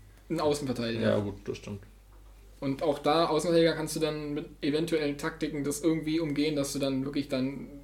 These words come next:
Speaker 1: also wir haben ja, ist ja nicht so, dass wir gar keine Spieler haben, sondern wir haben vielleicht nicht den Weltklasse-Spieler, aber den gibt's ja weltweit auf der Position aktuell auch gar nicht. Also außer an Hakimi, der das relativ gut spielt, relativ offensiv spielt, gibt's ja keinen Weltklasse-Rechtsverteidiger aktuell auf der Welt.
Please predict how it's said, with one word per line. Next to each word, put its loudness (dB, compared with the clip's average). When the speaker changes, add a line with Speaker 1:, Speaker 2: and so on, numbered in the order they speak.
Speaker 1:
also -2
wir 4
haben 4
ja, 6
ist -2
ja 6
nicht 2
so, 4
dass 4
wir 4
gar 4
keine -2
Spieler 2
haben, -2
sondern 2
wir 4
haben 0
vielleicht 2
nicht -4
den 2
Weltklasse-Spieler, 2
aber 4
den 4
gibt's 6
ja 6
weltweit 4
auf 2
der 6
Position 2
aktuell 0
auch -4
gar -4
nicht. -4
Also 2
außer 4
an 2
Hakimi, 2
der 4
das -4
relativ 0
gut -2
spielt, 2
relativ -2
offensiv 2
spielt, 2
gibt's -2
ja 4
keinen 0
Weltklasse-Rechtsverteidiger 2
aktuell -8
auf -10
der -8
Welt. -4